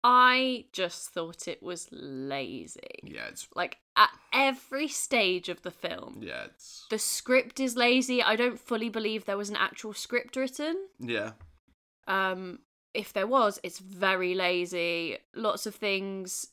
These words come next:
Speaker 1: that are planted that mean nothing.
Speaker 2: Mm-hmm.
Speaker 1: Lots of things planted that then come back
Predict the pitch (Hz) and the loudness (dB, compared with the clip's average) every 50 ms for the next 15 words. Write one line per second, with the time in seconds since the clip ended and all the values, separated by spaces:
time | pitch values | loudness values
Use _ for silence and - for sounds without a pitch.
0 | _ _ _ _ _ _ _ _ _ _ _ _ - - 202 185 180 190 185 170 | _ _ _ _ _ _ _ _ _ _ _ _ -10 -10 -8 -4 0 0 0 2
1 | - - - 180 180 - - 202 180 180 185 185 - 190 175 - 175 160 185 185 | 2 2 2 0 0 0 0 2 2 2 2 0 -4 -8 -6 -4 -6 -4 -4 -4
2 | 180 180 185 185 185 175 - _ - 185 175 175 175 180 196 196 - - 131 127 | -4 -4 -4 -4 -6 -6 -6 _ -4 -2 -2 -2 -2 -4 -8 -12 -8 -6 -4 -4
3 | 127 123 127 135 131 131 131 127 208 220 202 - - - 208 - 208 196 190 190 | -2 -2 -2 -2 -2 -2 -2 2 4 4 4 4 2 -4 -4 -4 -4 -4 -4 -6
4 | - - 214 202 185 196 196 - 190 175 - 190 - - 185 185 180 180 185 - | -6 -2 0 2 2 2 0 -4 -8 -6 -6 -4 -4 -2 -2 -2 -2 -4 -6 -10
5 | - - 190 190 190 185 185 180 - - _ _ - - | -6 -6 -6 -4 -2 0 2 2 2 0 _ _ -20 -20